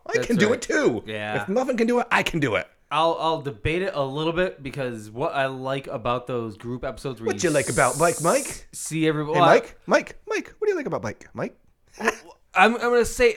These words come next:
Speaker 2: just one last bit about barbecue
Speaker 1: Oh.
Speaker 2: is,
Speaker 1: Well,
Speaker 2: you
Speaker 1: that,
Speaker 2: see
Speaker 1: that
Speaker 2: each
Speaker 1: rhymes with
Speaker 2: character growing in e-, not growing, but just you see each quality of each person and what they're gonna become in the future.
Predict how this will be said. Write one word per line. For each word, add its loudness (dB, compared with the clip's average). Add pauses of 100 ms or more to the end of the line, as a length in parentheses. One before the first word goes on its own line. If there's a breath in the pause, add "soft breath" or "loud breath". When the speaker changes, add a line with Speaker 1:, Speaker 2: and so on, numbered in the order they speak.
(120)
Speaker 2:
just -12
one 0
last 2
bit 4
about 2 (180)
barbecue 4
Speaker 1:
Oh. 8
Speaker 2:
is, -8
Speaker 1:
Well, 2
Speaker 2:
you 2
Speaker 1:
that, 2
Speaker 2:
see 0
Speaker 1:
that 0
Speaker 2:
each 0
Speaker 1:
rhymes 0
with -2
Speaker 2:
character 4
growing 2
in -2
e-, -4
not -4
growing, 2
but -4
just -8 (280 soft breath)
you -6
see -4
each -6
quality 4
of 2
each -4
person 2
and 0
what 0
they're -2
gonna 2
become -2
in -4
the -4
future. -4